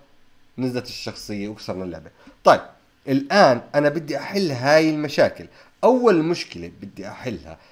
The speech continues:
بدي ألغي، مش ح-، مش حسوي على طول أنا ال-، التصادم مع المستطيل. حأعمل أول إشي عندي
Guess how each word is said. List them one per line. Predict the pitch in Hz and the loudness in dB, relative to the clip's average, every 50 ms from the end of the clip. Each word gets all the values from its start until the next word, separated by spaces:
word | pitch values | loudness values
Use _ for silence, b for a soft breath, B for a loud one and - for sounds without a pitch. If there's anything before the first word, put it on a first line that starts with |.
| b b b - | b b b -16
بدي | 117 120 120 135 - | -14 -10 -8 -2 -2
ألغي، | 185 180 151 135 151 156 147 - _ - | -2 -2 0 -2 -4 -6 -6 -10 _ -12
مش | 156 147 - | -10 -10 -10
ح-، | - 202 - | -10 -10 -8
مش | 170 175 175 - | -6 -6 -6 -8
حسوي | 185 165 196 190 170 147 | -10 -6 -4 0 2 4
على | 139 139 135 | 4 4 2
طول | - 165 156 139 131 | -2 -2 -2 0 0
أنا | 123 131 127 120 | 0 0 0 0
ال-، | 117 113 104 B B B B B B - | -2 -2 -6 B B B B B B -16
التصادم | - - 127 - 160 147 131 123 117 117 117 | -6 -6 -4 2 2 2 2 2 -2 0 -2
مع | 113 110 107 | -2 -2 -2
المستطيل. | 110 110 110 110 - - 113 - - 139 131 156 - - | -6 -6 -6 -6 -6 -8 -8 -6 -4 -4 -4 -4 -6 -10
حأعمل | - 190 151 147 139 139 135 - | -12 -4 -4 -2 0 0 -2 -2
أول | 160 170 147 131 127 127 - | -2 -2 -2 -2 -4 -4 -6
إشي | 151 - - 147 | -12 -10 -8 -4
عندي | 143 151 165 160 147 160 180 190 | -4 -4 -4 -4 -4 -6 -8 -8